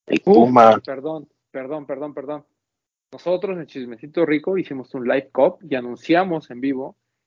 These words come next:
Speaker 2: que ya estaba en la página el Puma de Ruigi, ¿no?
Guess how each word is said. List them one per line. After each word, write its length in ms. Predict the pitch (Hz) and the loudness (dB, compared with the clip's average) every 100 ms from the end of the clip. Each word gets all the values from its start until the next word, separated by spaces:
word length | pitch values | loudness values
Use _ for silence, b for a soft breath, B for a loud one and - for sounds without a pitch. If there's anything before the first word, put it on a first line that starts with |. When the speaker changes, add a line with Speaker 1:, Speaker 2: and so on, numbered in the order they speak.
| _ | _
Speaker 2:
que 120 | 123 113 | -6 -2
ya 120 | 147 | -4
estaba 280 | 143 147 151 | -2 -2 0
en 80 | |
la 120 | 160 - | -2 0
página 540 | 160 - 139 131 156 | -4 -4 -12 -10 -10
el 140 | 123 | -12
Puma 280 | 113 117 120 | -12 -10 -6
de 140 | 123 131 | -4 2
Ruigi, 380 | 170 175 165 - _ _ - | 2 0 -8 -14 _ _ -20
¿no? 240 | - 196 | -20 -20